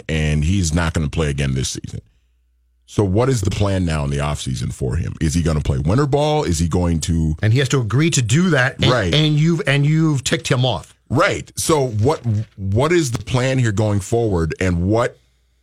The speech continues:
Speaker 1: how, how do you, v-, I would ask them, how do you view him now as a part of your future?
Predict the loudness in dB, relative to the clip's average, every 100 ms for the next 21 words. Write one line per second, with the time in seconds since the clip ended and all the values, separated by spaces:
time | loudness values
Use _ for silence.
0 | _ _ _ -10 0 2 2 0 -2 2
1 | 2 4 2 2 2 2 -2 -6 -8 -12
2 | -14 -16 -4 -2 0 2 0 0 0 2
3 | 2 2 2 2 0 2 0 0 0 0
4 | 0 -2 0 0 0 0 0 0 -2 -2
5 | -6